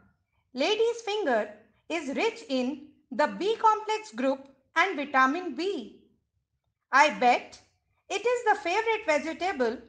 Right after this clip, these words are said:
of the majority. Fourth, carrot is an excellent source of vitamin A. If you want good eyesight and vision, just eat it every day.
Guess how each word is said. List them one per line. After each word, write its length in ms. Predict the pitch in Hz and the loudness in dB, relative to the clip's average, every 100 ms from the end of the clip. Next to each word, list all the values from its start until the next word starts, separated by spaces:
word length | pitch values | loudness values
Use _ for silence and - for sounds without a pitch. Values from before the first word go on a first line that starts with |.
| - | 2
of 260 | 233 226 | 2 2
the 100 | 214 | 2
majority. 880 | 302 370 330 466 494 480 262 208 214 - - _ _ _ _ _ _ _ _ _ _ _ _ _ _ _ _ | 4 6 12 12 12 2 -4 -6 -10 -20 -20 _ _ _ _ _ _ _ _ _ _ _ _ _ _ _ _
Fourth, 500 | 370 381 254 - - _ _ _ _ _ _ _ - | 6 8 6 0 -20 _ _ _ _ _ _ _ -2
carrot 420 | 277 269 294 427 - _ _ _ | 2 2 0 -6 -12 _ _ _
is 140 | 359 381 | -8 -6
an 140 | 440 302 | -4 -4
excellent 460 | 294 - 440 508 | -4 -2 -4 -4
source 420 | - 330 302 320 - | -4 0 0 0 0
of 200 | 302 254 | 2 2
vitamin 540 | 254 269 247 285 349 - | -2 2 2 2 -4 -6
A. 420 | 349 339 214 - _ _ _ _ _ _ _ _ _ _ | -2 -2 -4 -10 _ _ _ _ _ _ _ _ _ _
If 160 | 285 294 | -6 -4
you 140 | 320 | -4
want 360 | 269 294 453 453 | 2 4 4 4
good 140 | 453 427 | 2 4
eyesight 520 | 330 339 370 349 381 320 | 4 2 2 2 0 -2
and 180 | 285 | -2
vision, 360 | 240 240 254 359 - - _ _ _ 208 | 0 0 -2 -4 -8 -20 _ _ _ -4
just 280 | 302 - - | -4 -4 -14
eat 220 | 226 202 | -10 -8
it 140 | 262 | 2
every 280 | 330 330 427 | 6 6 6
day. 320 | 453 508 466 | 6 4 4